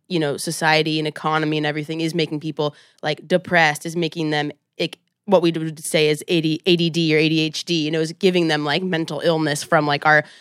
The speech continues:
environment and our, like, surroundings and society. That also I totally think is, is the case, but, uh, but yeah, definitely, like, I mean, I was really privileged and really lucky to go to a school that was, like, Montessori school where a lot of people that had, like, learning differences and stuff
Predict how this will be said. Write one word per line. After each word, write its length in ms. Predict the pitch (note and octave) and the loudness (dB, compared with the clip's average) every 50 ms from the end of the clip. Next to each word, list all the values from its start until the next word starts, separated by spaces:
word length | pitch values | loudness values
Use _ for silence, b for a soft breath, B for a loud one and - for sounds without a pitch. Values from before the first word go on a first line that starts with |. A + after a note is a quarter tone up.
| B B B | B B B
environment 680 | - G3+ F#3+ F3 D#3+ D#3+ E3 E3+ E3 D#3+ D3+ D3+ D3 D#3 | 0 2 4 6 6 6 6 6 4 2 2 0 0 -2
and 100 | D3+ D3+ | -2 -2
our, 180 | D3 D3 D3 | 0 0 0
like, 300 | D3+ D3 C#3 C#3+ C#3+ - | 0 0 -2 -2 -4 -8
surroundings 720 | - - E3+ D#3 D3 D3+ D#3+ D#3+ D#3+ D3+ D3 D3+ D3+ D3 D#3 | -6 -2 0 2 2 2 0 0 -2 -2 -2 -2 -4 -2 -2
and 260 | D3 D3 D3 C#3+ - | -2 -2 -2 -4 -6
society. 520 | - D#3+ D3+ - D3+ C#3+ D3 D3 C#3+ D3 | -8 -6 -2 0 2 2 2 2 0 0
That 360 | D3 D#3 D3+ D#3 D3+ - - - | 0 2 2 2 2 -2 -4 -4
also 340 | - D#3 E3 D3+ - D3 C#3+ | -2 -2 -2 -2 -2 -2 -2
I 100 | C#3 D3 | -2 -4
totally 380 | - - D3+ C#3+ D3 D3 D3 | -4 -4 -4 -4 -2 -4 -4
think 180 | D3 D3+ D3 - | -4 -6 -6 -6
is, 220 | D3 D3+ D3+ - b b b b b b b b b | -6 -8 -8 -10 b b b b b b b b b
is 140 | b G#3+ F#3+ | b 0 2
the 100 | G3+ F#3+ | 2 2
case, 440 | - F#3+ F3 E3+ E3+ F3 E3+ - - | 2 2 2 2 2 0 0 -4 -4
but, 420 | E3 D#3+ F3 D#3+ D#3 D3+ C#3+ - _ b b b b b b b b _ - | 0 4 4 4 4 4 2 -2 _ b b b b b b b b _ 2
uh, 440 | E3+ E3 D#3 D3+ D3 C#3+ C3+ G#3+ A#3 - _ _ _ _ - E3 - | 2 4 4 4 2 2 0 -2 -6 -8 _ _ _ _ -20 -8 -2
but 180 | - F#3 E3 - | 0 0 0 0
yeah, 400 | E3+ F3 F#3 F#3 F3 D#3 B2+ D#3 | 0 2 4 4 4 4 2 0
definitely, 800 | D#3+ F3+ E3 E3+ - - G3+ G3+ - - F#3 F#3 F#3 F3 E3+ E3 | 0 0 -2 0 0 0 0 0 0 0 -2 -2 0 0 0 0
like, 380 | D#3+ D#3 D3+ D3 D3 C#3+ - - | 0 0 0 0 0 -2 -4 0
I 60 | - F#3 | 2 4
mean, 80 | F#3 | 4
I 120 | F3 F3+ G3 | 6 6 4
was 140 | G3+ F3+ | 4 2
really 380 | D#3+ D#3 E3 F3 G3 G3 G3 G3 | 0 -4 -2 2 2 2 2 2
privileged 460 | E3+ - F#3 F3+ F3 F3 F3+ F3+ E3+ | 0 2 0 2 2 2 0 0 0
and 180 | E3+ E3+ D#3 D3+ | -2 -2 0 2
really 240 | E3+ F3 F3 F3+ D#3+ | 4 4 4 4 2
lucky 380 | D#3+ D#3 D3 D3+ - F3+ F3+ | 2 0 0 0 -2 -4 -2
to 80 | D#3+ D3 | -2 -2
go 240 | D3+ C#3+ D#3+ D#3+ D#3+ | 0 2 2 2 4
to 100 | E3 D#3+ | 2 0
a 60 | D3+ | 0
school 500 | - - - - - - D#3 D#3+ D#3+ E3+ | -2 -6 -10 -10 -10 -6 -4 0 2 2
that 80 | E3+ | 2
was, 80 | D#3+ D3+ | 2 0
like, 140 | D#3 D3 - | -2 -4 -4
Montessori 640 | D#3 D3+ D3+ D#3 D#3 - D#3+ - - D#3 D3+ D3+ D#3 | -2 0 0 0 0 -2 -4 -4 -2 -2 0 0 -2
school 320 | D#3 - - - E3+ E3 E3 | -2 -4 -2 0 0 0 2
where 140 | D#3+ D#3+ D#3 | 2 2 2
a 60 | D3 | 2
lot 320 | D3 D3 D3 D3+ C3+ C#3+ D3+ | 0 -2 -2 0 0 2 0
of 80 | D#3 - | 0 -2
people 360 | F3+ F3 E3+ - E3 E3 E3 | -4 -4 -2 0 2 2 2
that 180 | E3 F#3 - | 0 -2 -4
had, 220 | - D3 D3+ D#3 D3 | -2 -2 -2 -2 -2
like, 180 | C#3+ C#3 - | -4 -6 -4
learning 320 | D#3+ E3 E3+ E3 F3 F3+ F3+ | 0 0 2 2 2 0 0
differences 560 | F3 E3+ D#3 - E3+ E3 E3 - E3+ E3+ D#3+ | -2 -2 -2 -2 -2 -2 -2 -2 -4 -4 -2
and 120 | E3 E3 | -4 -6
stuff 340 | D#3 - E3+ E3 D#3+ D#3+ - | -4 -2 0 0 0 0 -2